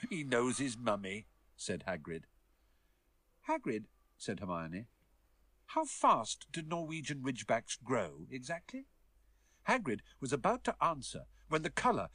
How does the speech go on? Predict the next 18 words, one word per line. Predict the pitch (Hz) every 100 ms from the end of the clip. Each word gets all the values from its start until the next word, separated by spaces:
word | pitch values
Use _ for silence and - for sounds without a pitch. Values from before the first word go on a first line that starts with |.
| -
suddenly | - 196 180 127 123
drained | 104 160 180 98 101
from | -
his | 120 151
face. | - 180 98 - - -
He | 160 131
leapt | 240 -
to | 240
his | 202 -
feet | 170 117
and | 135 135
ran | 165 165
to | 170
the | 175
window. | 196 165 87 - _ _ _ _ _ _
"What's | 175 135
the | 233
matter?" | 311 320 -